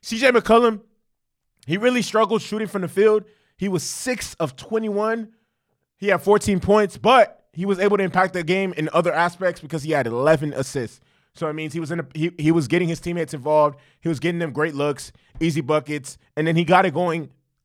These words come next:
ah, midway through the fourth quarter to where, you know, starts to gain, gain momentum, and you could tell, you know what?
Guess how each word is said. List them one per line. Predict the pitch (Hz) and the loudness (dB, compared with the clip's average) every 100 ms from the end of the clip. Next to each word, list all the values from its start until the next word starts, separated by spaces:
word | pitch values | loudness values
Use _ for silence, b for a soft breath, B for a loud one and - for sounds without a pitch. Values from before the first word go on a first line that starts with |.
| _ | _
ah, | 330 302 233 | 4 4 2
midway | 151 214 202 202 | 0 0 2 0
through | 196 | -2
the | 175 | -8
fourth | - 180 175 | -2 -4 -2
quarter | 185 185 175 b b _ | -2 -2 -4 b b _
to | 170 | -6
where, | 160 | -4
you | 147 151 | -4 -6
know, | 156 139 123 _ _ _ | -4 -6 -8 _ _ _
starts | - 185 170 | -4 -2 -2
to | 156 | -4
gain, | 180 170 | -4 -6
gain | 131 180 | -4 -2
momentum, | 175 160 175 175 | -2 -2 -4 -4
and | 156 | -8
you | 156 | -8
could | 156 | -8
tell, | - 170 151 | -2 0 0
you | 147 160 | -2 2
know | 165 | 4
what? | 175 175 | 4 2